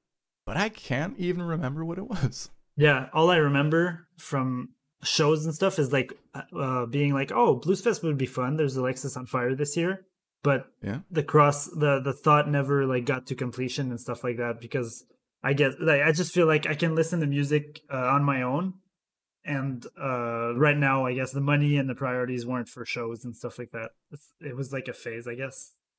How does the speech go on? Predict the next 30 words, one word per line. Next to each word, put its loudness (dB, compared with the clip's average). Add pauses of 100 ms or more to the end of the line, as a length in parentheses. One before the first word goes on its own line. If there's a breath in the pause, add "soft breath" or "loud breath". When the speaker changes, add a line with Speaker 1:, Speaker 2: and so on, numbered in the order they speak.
(720)
Speaker 1:
No, -2
that 2
year, 4
uh, 0
that -4
Alexis -2
on -4
Fire -2
was -4
at -8
Blues -6
Fest -6
last -4
year, -4
I -2
got 0
Speaker 2:
Yeah. -2
Speaker 1:
full -4
festival -4
passes, -6
and 0
I 2
did 0
not -2
Speaker 2:
Yes. -6
Speaker 1:
regret -6
it. -8 (380)
Speaker 2:
Nice. 0
I'm -4
glad. 0